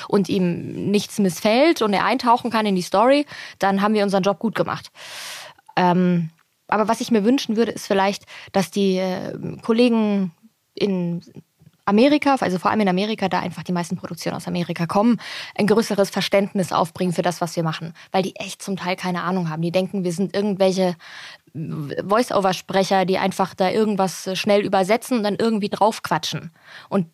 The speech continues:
dementsprechend bekommen wir das Material so kurzfristig oder nur schlechtes Material, wo du die, die, die Münder nicht erkennen kannst,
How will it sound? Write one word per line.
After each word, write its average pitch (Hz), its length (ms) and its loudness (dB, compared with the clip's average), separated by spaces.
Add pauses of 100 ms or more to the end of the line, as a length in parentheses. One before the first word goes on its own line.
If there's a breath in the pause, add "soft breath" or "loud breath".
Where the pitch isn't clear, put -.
dementsprechend 202 840 0 (380 loud breath)
bekommen 220 400 2
wir 214 100 2
das 208 160 -2
Material 214 460 2
so 202 100 -2
kurzfristig 208 800 -2
oder 196 160 0
nur 208 140 -2
schlechtes 208 400 -2
Material, 202 400 0
wo 202 60 -2
du 196 80 0
die, 190 500 -2
die, 196 180 -12
die 233 100 -2
Münder 262 360 6
nicht 233 160 -4
erkennen 214 360 0
kannst, 202 340 -2